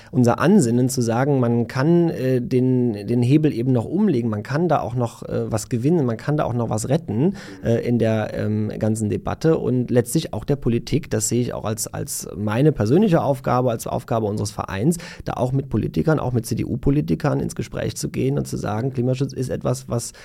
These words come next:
ein letztlich auch, wenn man darüber sprechen will, christliches Thema ist. Ja? Die C D U ist eine christliche Partei,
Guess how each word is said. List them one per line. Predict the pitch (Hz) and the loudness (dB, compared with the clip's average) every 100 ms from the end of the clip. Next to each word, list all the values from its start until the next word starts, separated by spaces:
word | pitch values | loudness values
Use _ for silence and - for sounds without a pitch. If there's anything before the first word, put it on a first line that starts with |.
| - | -20
ein | - 107 113 117 113 | -6 -2 0 0 0
letztlich | 127 131 185 | 0 0 -2
auch, | - 113 - - _ _ _ - | -4 -6 -10 -20 _ _ _ -20
wenn | 131 - 117 | -6 2 2
man | 110 | 2
darüber | 117 135 127 | 0 2 0
sprechen | - 120 123 117 | 0 -2 0 0
will, | 117 | 0
christliches | - 196 - 254 135 | 0 0 0 0 0
Thema | - 107 101 | 0 0 0
ist. | 85 98 | -2 -2
Ja? | 127 | -2
Die | 151 | -2
C | 135 135 | -2 -4
D | 135 | -4
U | 123 135 | -2 -2
ist | 127 127 131 | -2 -2 -4
eine | |
christliche | 123 - 135 - 120 | -6 -6 -6 -2 -2
Partei, | 123 113 113 107 123 | -2 -4 -2 -2 2